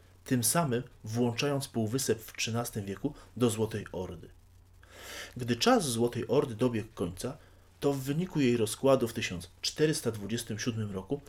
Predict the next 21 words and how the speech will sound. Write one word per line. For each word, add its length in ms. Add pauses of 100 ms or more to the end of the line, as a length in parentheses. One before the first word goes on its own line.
(160)
powstał 400
Hanat 460
Krymski, 460 (220)
który 240 (220)
niespełna 600
po 120
czterdziestu 600
ośmiu 240
latach 300 (240)
po 80
ponownym 480
najeździe 380
tych 200
ziem 180
przez 240
Turków 460 (260)
stał 280
się 240
wasalem 480 (100)
Imperium 480
Otomańskiego. 840